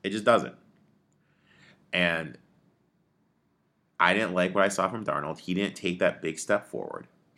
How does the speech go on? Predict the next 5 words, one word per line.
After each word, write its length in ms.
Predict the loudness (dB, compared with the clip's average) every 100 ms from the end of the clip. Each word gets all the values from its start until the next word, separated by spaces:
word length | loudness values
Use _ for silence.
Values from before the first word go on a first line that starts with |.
| _ _ _ _ _ _ _ _ _
He 160 | -8 -4
made 300 | -4 -6 -8
numerous 400 | -4 -2 -2 -4
mistakes. 580 | -8 -8 -10 -12 -20 _ _ _ _ _ _ _ _ _ -6
And 380 | -2 0 -2